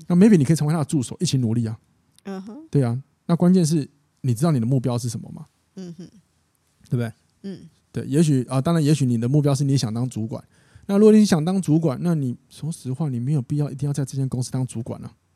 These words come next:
Speaker 2: 嗯哼。
Speaker 1: 那你懂了吗？
Speaker 2: 嗯。
Speaker 1: 对，所以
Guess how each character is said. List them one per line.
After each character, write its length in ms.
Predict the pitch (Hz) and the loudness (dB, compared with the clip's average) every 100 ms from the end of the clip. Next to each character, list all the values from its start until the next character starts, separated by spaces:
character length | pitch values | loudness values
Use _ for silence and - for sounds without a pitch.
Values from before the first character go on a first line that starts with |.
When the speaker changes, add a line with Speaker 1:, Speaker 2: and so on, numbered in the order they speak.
| _ _ _ | _ _ _
Speaker 2:
嗯 160 | 185 165 | -16 -14
哼。 200 | 190 220 | -16 -10
Speaker 1:
那 80 | 233 | -4
你 100 | 170 | -2
懂 140 | 180 135 | -2 -4
了 80 | |
吗？ 160 | 127 139 _ _ _ _ - | -4 -6 _ _ _ _ -18
Speaker 2:
嗯。 140 | 190 | -6
Speaker 1:
对， 240 | 208 160 160 _ | -2 -2 -6 _
所 160 | - 226 | 0 0
以 120 | 143 | 0